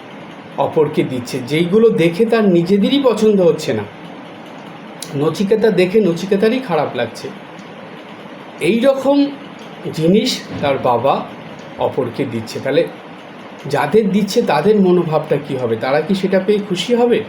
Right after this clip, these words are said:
কখনোই খুশি হবে না। তারা তো সেটা পেয়ে আরও তাদের মন খারাপ হয়ে যাবে, যে যাও একটা দানে গরু পেলাম, তবুও সেটার এরকম অবস্থা, এটাকে তো বাঁচানোই যাবে না।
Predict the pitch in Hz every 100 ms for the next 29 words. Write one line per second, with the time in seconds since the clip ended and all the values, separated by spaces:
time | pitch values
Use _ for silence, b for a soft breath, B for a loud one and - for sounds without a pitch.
0 | - - - - 160 160 220 214 196 -
1 | 190 175 156 156 - - - - - -
2 | 143 156 196 190 165 170 180 170 151 175
3 | 175 - - - - - 139 143 147 180
4 | 165 160 185 185 175 202 196 135 113 107
5 | 107 - - - - - - - 139 139
6 | 156 151 208 - - - - 147 180 180
7 | 175 - - - 165 143 135 139 156 185
8 | 156 151 175 180 202 240 151 - - -
9 | - - - - 175 170 202 196 190 190
10 | 170 165 190 214 202 196 214 214 233 131
11 | 160 175 190 170 156 196 214 214 147 123
12 | 110